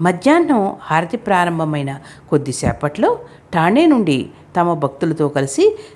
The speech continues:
శ్రీరామ మారుతి మహారాజ్ అనే మహనీయుడు వచ్చారు. ఆయన వచ్చిన వెంటనే సాయి హారతి ఆపించి ఆయనను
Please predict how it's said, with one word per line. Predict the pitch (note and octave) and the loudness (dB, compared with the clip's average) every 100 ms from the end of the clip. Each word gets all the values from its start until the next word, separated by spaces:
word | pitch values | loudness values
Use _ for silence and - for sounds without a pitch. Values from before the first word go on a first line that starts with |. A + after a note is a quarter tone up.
| - | -6
శ్రీరామ | G#3 A#3+ C#4 D#4 D#4 | 0 2 4 4 4
మారుతి | C4 G#3 G#3+ G3 | 2 2 0 -2
మహారాజ్ | E3+ D3 D3 D3+ - - | -2 0 0 -2 -4 -4
అనే | D3 D3+ | 0 0
మహనీయుడు | C3+ B2 D3 G#3 | 0 0 0 0
వచ్చారు. | C#4+ - B2+ A#2+ - - _ - - - | 0 -2 -6 -10 -14 -20 _ -20 -20 -12
ఆయన | C3 D#3 F#3+ | -4 0 2
వచ్చిన | D3+ - G#3 | 0 0 -2
వెంటనే | B3 E3 D3 C#3 A3+ D#4+ - - | -2 -2 -4 -2 -4 -6 -12 -16
సాయి | - E3 F#3+ C4 A3 A3+ - | -2 0 2 0 -2 -6 -12
హారతి | - B2+ C#3+ F#3 - | -8 -6 -6 -6 -6
ఆపించి | C3+ - C#3 C#3 B3+ G#4 G4 - - _ - | -8 -6 -8 -4 0 0 -2 -12 -20 _ -8
ఆయనను | C3+ G3 C4 B3 E3+ | -2 0 2 2 0